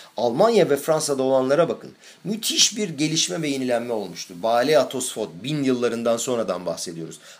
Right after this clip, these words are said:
Aşkenaz bilgeleri, Rashi, Talmud Bavli, bütün onların yorumları, Rashi'nin ailesi ve öğrencileri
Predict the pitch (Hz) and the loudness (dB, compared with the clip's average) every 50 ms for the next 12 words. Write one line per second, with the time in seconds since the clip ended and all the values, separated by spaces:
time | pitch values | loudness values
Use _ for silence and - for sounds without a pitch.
0 | - - - - - - 143 139 143 143 120 107 123 110 95 104 98 95 87 80 | -8 -6 -4 -4 -2 -2 2 4 4 4 2 0 -6 -6 -4 -4 -4 -4 -6 -8
1 | - - - - - - - _ - 104 110 156 165 170 - - - 104 - - | -10 -16 -20 -20 -20 -20 -20 _ -10 0 4 4 6 6 6 4 2 0 -4 -10
2 | _ _ _ _ _ _ _ _ _ _ _ - - - _ - - 165 151 147 | _ _ _ _ _ _ _ _ _ _ _ -14 -14 -14 _ -2 2 2 4 4
3 | 165 180 175 165 143 139 139 139 135 127 131 131 117 - - 123 - - 208 190 | 4 2 0 0 4 6 8 8 6 4 0 -2 -2 -2 -6 -10 -6 -2 2 2
4 | 165 160 156 156 151 156 151 135 139 143 139 143 135 127 127 123 117 107 98 147 | 4 4 4 2 2 0 0 2 2 4 4 4 2 2 2 0 0 0 0 2
5 | 160 - - 170 165 156 143 139 139 135 135 131 - 165 151 143 135 135 139 135 | 2 2 2 2 2 4 6 6 6 4 2 0 0 2 4 6 6 8 6 4
6 | 131 123 123 120 120 113 107 101 | 4 0 -4 -4 -4 -4 -4 -6